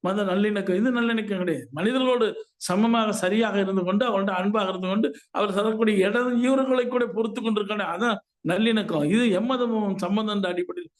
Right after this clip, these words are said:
இது இஸ்லாம் சொல்லுதா? அல்லாஹ் இணை வைக்காதுன்னு சொன்னா, இவன் இணை வைப்பில் விழுந்து விடுகிறான். நபி ஸல்லல்லாஹு அலைஹி வஸல்லம் சொன்னார்கள், தீமையை தடுப்பது, கடைசியா சொல்லி முடிச்சுக்கிறேன், தீமையை தடுப்பது அப்படின்ற அடிப்படையில ஒரு கப்பல் இருக்கு. எவ்வளவு அழகா சொன்னாங்க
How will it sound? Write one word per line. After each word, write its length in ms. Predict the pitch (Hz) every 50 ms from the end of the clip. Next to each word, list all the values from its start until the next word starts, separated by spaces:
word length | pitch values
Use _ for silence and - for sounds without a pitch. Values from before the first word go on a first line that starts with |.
| _ _ _
இது 160 | - 202 214
இஸ்லாம் 340 | 220 208 202 - 202 202 196
சொல்லுதா? 480 | 180 175 170 156 156 208 220 190 - - -
அல்லாஹ் 340 | - 151 185 220 226 202 185
இணை 160 | 175 185 214
வைக்காதுன்னு 500 | 226 208 196 190 - 185 185 180 175 175
சொன்னா, 420 | 160 - 143 143 156 226 277 285 285 - _ _ -
இவன் 200 | - 220 226 220
இணை 180 | 220 226 262
வைப்பில் 280 | 277 269 254 220 - 240
விழுந்து 260 | 226 254 285 285 285
விடுகிறான். 420 | 277 254 240 214 196 175 151 131 131
நபி 180 | 143 156 185 180
ஸல்லல்லாஹு 220 | 180 180 185 175
அலைஹி 0 |
வஸல்லம் 260 | 165 151 151 147 - _
சொன்னார்கள், 480 | - 147 143 139 - - 196 233 254 254 _ _ _ - - _ _
தீமையை 520 | - - 208 220 233 226 214 202 190 175 160
தடுப்பது, 500 | - 170 160 175 175 165 156 139 135 131
கடைசியா 420 | 117 - 151 160 180 196 190 190
சொல்லி 260 | 175 - 170 175 165
முடிச்சுக்கிறேன், 640 | 156 151 143 147 147 151 143 143 147 165 190 214 226 220 - _ _ _ _ _ _
தீமையை 560 | - - 202 214 226 240 233 226 226 214 208 -
தடுப்பது 800 | - 170 165 175 202 196 190 165 147 139 143 139 131 117 107 -
அப்படின்ற 360 | - 143 143 151 165 160 156 151 143
அடிப்படையில 840 | 139 139 170 185 180 170 147 131 123 117 - 147 175 202 208 196 - - _ _ _ _ _
ஒரு 360 | - - 170 170 170 170 160 156
கப்பல் 340 | - - 175 - - 202 175
இருக்கு. 360 | 160 156 147 - - 143 139
எவ்வளவு 240 | 135 156 190 233 233
அழகா 420 | 208 202 202 220 226 208 220 196
சொன்னாங்க 240 | 175 170 160 147 139